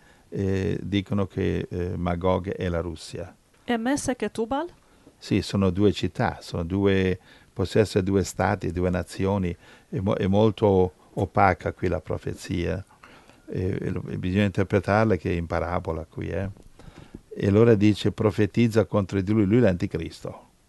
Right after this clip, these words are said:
Speaker 1: Gog, e viene da Meshech e, e Tubal. E qu-, quindi, que-, Meshech e Tubal, i fi-, i figli di Giafet, figlio di Noè,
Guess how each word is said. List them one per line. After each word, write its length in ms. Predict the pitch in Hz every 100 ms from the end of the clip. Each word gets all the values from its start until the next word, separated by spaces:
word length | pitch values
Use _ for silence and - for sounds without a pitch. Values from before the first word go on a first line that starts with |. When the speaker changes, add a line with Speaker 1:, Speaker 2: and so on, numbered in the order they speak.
| _ _ _ _ _
Speaker 1:
Gog, 640 | - - 90 87 - 90 - - - -
e 140 | 107
viene 320 | 101 110 131 147
da 120 | 98
Meshech 440 | 92 113 - 95
e, 180 | 95 90
e 200 | 101 90
Tubal. 440 | - 113 76 85 90 - _ _ - - _ _ _
E 160 | - 98
qu-, 220 | - -
quindi, 600 | - 131 117 110 - - -
que-, 220 | 135 139
Meshech 340 | 135 156 156
e 80 | 110
Tubal, 500 | - 127 95 87 104 - _ _ _ _
i 120 | -
fi-, 420 | 92 - 85 87 87
i 40 |
figli 460 | 82 104 95 87 85
di 340 | 87 82 82 82 82 - _ _ _ -
Giafet, 560 | - 87 85 80 - 87
figlio 300 | - 87 82
di 140 | 82
Noè, 340 | 82 82 87